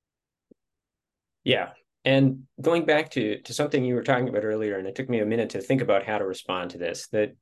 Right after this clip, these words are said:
I think the overall way to understand the closure liability problem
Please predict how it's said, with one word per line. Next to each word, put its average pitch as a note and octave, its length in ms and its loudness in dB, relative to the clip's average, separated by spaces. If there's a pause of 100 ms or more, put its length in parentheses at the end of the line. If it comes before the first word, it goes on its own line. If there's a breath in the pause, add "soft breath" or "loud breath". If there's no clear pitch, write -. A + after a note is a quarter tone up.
(240)
I - 120 2
think D#3 200 -2
the A#2+ 420 0
overall B2+ 680 6
way G#2+ 160 2
to G#2 100 0
understand G2+ 920 -4 (500)
the A2+ 80 -4
closure A#2 360 4
liability F#2+ 640 0
problem F2+ 560 -4